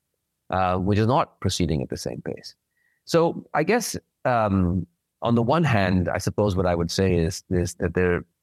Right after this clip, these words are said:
there is incredible potential in young people in Pakistan, and, and, and people are clearly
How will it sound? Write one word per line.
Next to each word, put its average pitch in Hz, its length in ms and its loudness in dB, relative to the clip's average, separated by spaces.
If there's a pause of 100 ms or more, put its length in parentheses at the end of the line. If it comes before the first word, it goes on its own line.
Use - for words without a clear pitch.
there 92 240 0
is 95 340 0
incredible 107 640 0
potential - 680 -2
in 78 140 0
young 78 180 -2
people 71 260 -4
in 62 120 -6
Pakistan, - 480 -6 (300)
and, 82 360 0
and, 87 320 0
and 87 160 -2
people 92 240 0
are 82 180 0 (160)
clearly 110 600 2